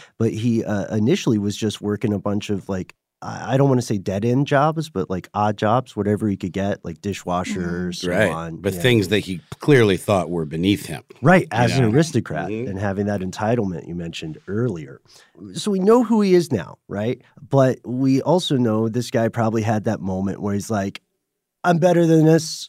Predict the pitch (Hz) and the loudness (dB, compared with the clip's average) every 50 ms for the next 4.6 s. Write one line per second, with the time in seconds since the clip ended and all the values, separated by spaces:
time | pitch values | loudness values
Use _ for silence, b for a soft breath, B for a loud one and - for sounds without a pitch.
0 | _ - 147 185 185 185 175 170 147 165 156 156 156 151 143 123 156 156 151 - | _ 0 2 4 6 6 6 6 6 6 6 6 6 4 4 2 2 0 2 2
1 | 143 147 143 139 - - 147 139 135 139 135 135 131 127 131 147 147 156 156 - | 4 4 4 4 4 2 4 4 4 4 4 4 2 2 4 2 2 2 2 0
2 | 123 120 110 - 180 165 165 160 147 139 127 - - - - 160 165 156 143 139 | -2 -2 2 4 6 6 6 6 4 2 0 -2 -4 -2 0 0 2 4 4 4
3 | 139 135 135 127 120 - - 139 147 147 143 143 139 135 131 131 123 - 117 117 | 4 4 4 2 0 -2 -2 0 2 4 4 4 4 4 2 0 -2 -2 0 2
4 | 143 143 139 - - - 156 147 147 143 139 | 4 4 4 2 0 2 4 6 6 4 2